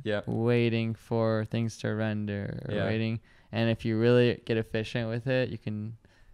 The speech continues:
Speaker 2: do this while that's happening and
Speaker 1: Yeah.
Speaker 2: that's happening.
Speaker 1: And it was just, like, the pressure of needing to release that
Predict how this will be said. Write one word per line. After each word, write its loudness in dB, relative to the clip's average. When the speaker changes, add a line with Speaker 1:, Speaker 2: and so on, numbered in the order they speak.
Speaker 2:
do 0
this 4
while 4
that's 4
happening -2
and 2
Speaker 1:
Yeah. 6
Speaker 2:
that's 0
happening. -4
Speaker 1:
And -2
it 0
was -2
just, -6
like, 2
the -4
pressure 4
of 0
needing 2
to -4
release -6
that -2